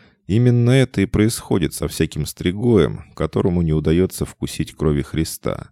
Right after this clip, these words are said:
Неужели Рун ничего не сказал вам об этом? Корца не сказал им о многом. Сказал лишь о том, что солнечный свет убивает их, но не сказал, что они в нем сгорают.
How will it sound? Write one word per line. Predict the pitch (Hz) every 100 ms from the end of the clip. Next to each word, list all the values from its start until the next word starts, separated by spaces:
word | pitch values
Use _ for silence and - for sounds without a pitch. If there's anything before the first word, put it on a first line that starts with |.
| _ _ _ _ _ _
Неужели | 85 101 101 139 160
Рун | 107 113 131 92
ничего | 87 - 92 110
не | 92
сказал | - 101 104 73
вам | 64 62
об | 62 55
этом? | - - - _ _ _ _ _ _ _ -
Корца | - 160 - -
не | 135 98
сказал | - 90 90 110 101
им | 95
о | 101
многом. | 113 98 58 - - - _ _ _ _ -
Сказал | - 107 120 135
лишь | 123 110 104
о |
том, | - 147 143 92
что | - 92
солнечный | - 110 104 92 98
свет | 95 - 131 -
убивает | 90 95 120 104 65 55 -
их, | - - - -
но | 104
не | 147
сказал, | - - 123 139
что | 131 - 95
они | 107 113
в |
нем | 95 92
сгорают. | 80 92 104 87 50 50 -